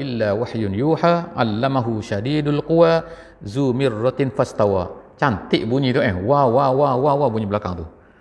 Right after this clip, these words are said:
Dia sama je bunyi tu. Kalau baca-baca panjang straight sama je. Ui, cantik kan. Tapi kalau faham lah, kalau faham lagi cantik. Bunyi pun dah cantik lah, insya-Allah kan. Ayat tu ada dua muka setengah, eh.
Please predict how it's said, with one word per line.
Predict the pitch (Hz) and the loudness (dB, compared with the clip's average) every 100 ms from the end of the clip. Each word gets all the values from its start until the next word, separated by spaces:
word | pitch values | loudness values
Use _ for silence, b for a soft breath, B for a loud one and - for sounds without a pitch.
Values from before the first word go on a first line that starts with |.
| b | b
Dia | 151 - | -6 0
sama | 175 196 196 202 247 196 | 2 4 2 2 4 4
je | 135 | 4
bunyi | 127 123 | 2 2
tu. | 110 95 - B B - | 0 -4 -8 B B -2
Kalau | 185 | 2
baca-baca | 196 214 233 220 220 | 2 0 0 0 0
panjang | 226 185 | -2 -2
straight | - 240 - | -2 -2 -2
sama | - 185 160 101 | -4 -2 0 -2
je. | 92 - | -4 -2
Ui, | 131 104 92 | -2 -2 -2
cantik | 92 104 175 139 - | -4 -2 -2 -2 -4
kan. | 123 107 98 - b b | -6 -6 -10 -18 b b
Tapi | - 104 | -8 -2
kalau | 113 | -2
faham | 113 107 101 151 | 0 -2 0 -2
lah, | 147 | -2
kalau | 117 123 | -2 0
faham | 190 | 2
lagi | 151 120 | 2 2
cantik. | 107 - - - B B | 0 0 -8 -8 B B
Bunyi | 107 156 202 262 | -2 0 0 0
pun | 214 220 | 2 0
dah | 208 | 0
cantik | 214 240 | 0 2
lah, | 254 254 - | 2 2 -2
insya-Allah | - - 123 104 | -10 -4 -2 -2
kan. | 101 92 B B B | -4 -8 B B B
Ayat | - 139 156 | -2 2 2
tu | 196 | 4
ada | 165 160 | 2 2
dua | 156 151 | 2 2
muka | 165 156 165 | 2 0 -4
setengah, | - 160 123 | -2 -2 0
eh. | 165 | -2